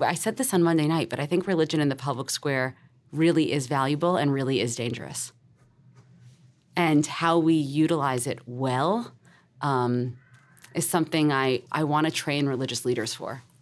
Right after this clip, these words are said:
Like, I really want more religious leaders to feel like they can use their values and religious life to enter the public square in a way that feels compassionate, um,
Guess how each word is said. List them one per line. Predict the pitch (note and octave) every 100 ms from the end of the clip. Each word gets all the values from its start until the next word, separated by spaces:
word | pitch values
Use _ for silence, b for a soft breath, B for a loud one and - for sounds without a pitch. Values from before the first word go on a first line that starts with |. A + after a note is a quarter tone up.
| _ - _ b b b
Like, | F3 F3
I |
really | F3+ D3 E3+ G#3 A3
want | F#3+ D#3 E3 - - -
more | D#3 D#3 D3+
religious | D3 C#3+ C#3 -
leaders | D3+ D3+ C3+
to | C3+
feel | D3+ C3
like | C3
they | C3
can | D3 C#3
use | C#3 C#3
their | C#3 B2
values | C#3 C#3 C#3+ C#3 C3
and | - B2
religious | C3 C3 C#3 D3+ -
life | A#2+ B2 -
to | -
enter | C#3
the | C#3
public | C3 C#3+ - C#3+
square | - F3+ F#3
in | C#3
a | C#3
way | C3+
that | C3+ C3
feels | - C3+ C3
compassionate, | - C#3+ C3 C3+ C#3+ - C#3+ C3 - b b b b
um, | C#3 C3 B2 B2+